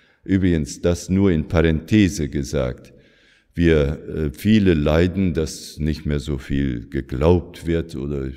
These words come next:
viel, nicht so viele die Kirche besuchen, die Priesterzahlen abnehmen. All das sehe ich persönlich nicht so sehr als die größte Not. Die Not ist schon da.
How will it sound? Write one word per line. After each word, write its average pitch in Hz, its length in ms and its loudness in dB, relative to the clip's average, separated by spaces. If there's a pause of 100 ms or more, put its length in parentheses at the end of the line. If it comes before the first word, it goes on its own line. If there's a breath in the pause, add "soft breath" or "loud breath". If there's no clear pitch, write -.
(260)
viel, 69 180 -6
nicht 80 280 -4
so 76 120 -4
viele 78 380 -4
die 67 160 -6
Kirche 101 520 2
besuchen, 85 600 -2
die 73 120 -4
Priesterzahlen 87 1040 -2
abnehmen. 82 720 -6 (420 loud breath)
All 113 260 4
das 82 520 -4 (400 soft breath)
sehe 87 380 0
ich - 240 -4
persönlich 85 680 0
nicht 80 320 -4
so 71 200 -6
sehr 62 460 -6 (600 soft breath)
als 80 260 -6
die 82 160 -6
größte 78 540 -4
Not. 60 560 -10
Die 92 100 -2
Not 98 320 -2
ist 85 160 -6
schon 82 260 -6
da. 65 320 -10